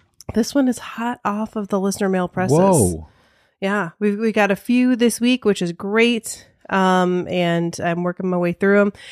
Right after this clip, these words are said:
Speaker 1: If you have some, definitely send it to us. Pat will tell you how in a little bit.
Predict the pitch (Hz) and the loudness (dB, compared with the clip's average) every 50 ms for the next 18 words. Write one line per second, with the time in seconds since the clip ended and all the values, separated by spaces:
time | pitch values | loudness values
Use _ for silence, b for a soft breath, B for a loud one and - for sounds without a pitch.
0 | B B B B 185 175 - 170 170 180 196 202 208 202 196 196 190 190 - - | B B B B -6 -6 -4 -4 -2 0 2 2 2 2 2 0 -2 -2 0 0
1 | 202 196 196 202 196 - 185 180 - 190 185 180 - 196 190 190 190 196 - - | 2 2 4 2 2 0 -2 -2 0 0 0 0 2 2 2 2 2 0 -4 -6
2 | - - 208 196 196 190 190 190 - - - - - 180 170 170 170 - - 185 | -2 0 2 4 4 4 4 2 0 -4 -8 -6 -2 -2 0 0 -2 -2 0 0
3 | 170 170 165 160 170 165 170 170 170 175 185 - - 190 175 175 170 165 165 180 | 2 2 0 0 0 0 2 2 2 2 0 0 -2 -2 -2 0 0 0 0 0
4 | 180 175 165 170 180 185 214 226 262 - - | 0 0 -2 -2 -4 -2 0 2 2 0 -2